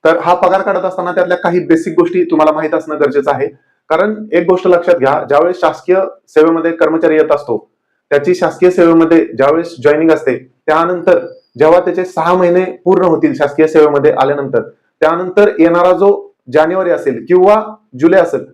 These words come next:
त्यावेळेस त्याची पहिली इन्क्रिमेंट होत असते. म्हणजे एखादा कर्मचारी ऑक्टोबर महिन्यामध्ये आला असेल, ऑक्टोबर दोन हजार चोवीस ला तो शासकीय सेवेमध्ये आला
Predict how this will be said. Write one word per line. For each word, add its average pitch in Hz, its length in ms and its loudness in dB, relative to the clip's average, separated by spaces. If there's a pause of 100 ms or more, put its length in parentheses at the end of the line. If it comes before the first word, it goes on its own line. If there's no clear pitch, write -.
(300)
त्यावेळेस 190 360 0
त्याची 175 420 -6
पहिली 180 240 0
इन्क्रिमेंट 156 420 -2
होत 127 180 0
असते. 117 360 -8 (180)
म्हणजे 190 480 0 (140)
एखादा 185 300 2
कर्मचारी 165 800 -4
ऑक्टोबर 180 440 0
महिन्यामध्ये 156 480 0
आला 147 200 2
असेल, - 280 -6 (280)
ऑक्टोबर 165 460 0
दोन 151 180 4
हजार 151 280 0
चोवीस 160 380 4
ला 117 200 -2 (120)
तो 165 140 2
शासकीय 165 400 0
सेवेमध्ये 151 480 2
आला 143 280 0